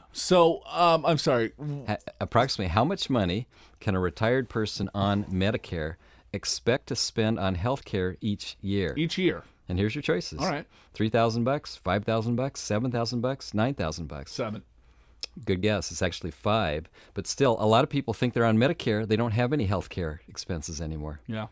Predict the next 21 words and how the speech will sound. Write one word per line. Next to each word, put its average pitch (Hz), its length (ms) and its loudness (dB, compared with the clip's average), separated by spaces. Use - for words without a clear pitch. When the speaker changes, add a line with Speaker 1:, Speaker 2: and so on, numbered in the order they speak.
Speaker 2:
And 98 120 2
they're 98 100 4
still - 280 0
spending 131 540 0
five 120 480 0
thousand 127 480 0
dollars. 123 560 -2
How 131 120 2
could 131 200 -2
that 120 160 0
possibly 123 500 0
be? 107 340 -2
Well, 110 120 0
guess 123 260 0
what? 135 160 0
Medicare, 117 540 2
first - 260 -2
of 117 80 2
all, 101 180 2
doesn't 110 520 0
cover 98 460 -2